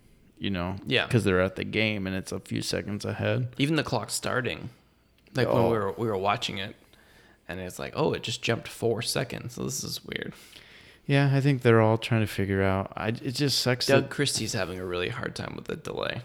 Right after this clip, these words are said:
Speaker 2: and not being next to somebody.
Speaker 1: I think it's weird that Houston had some fans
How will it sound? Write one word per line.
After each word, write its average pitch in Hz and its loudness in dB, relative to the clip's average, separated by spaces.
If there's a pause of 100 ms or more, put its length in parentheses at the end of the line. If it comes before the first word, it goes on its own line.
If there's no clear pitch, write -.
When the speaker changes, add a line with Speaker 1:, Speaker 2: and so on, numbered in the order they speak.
(120)
Speaker 2:
and 117 -4
not 104 -6
being 95 -6
next - -12
to - -10
somebody. - -4 (1300)
Speaker 1:
I 135 4
think 147 0 (840)
it's - -6
weird 113 2
that - -2 (300)
Houston 117 0
had 98 -2
some 104 -6
fans 117 -4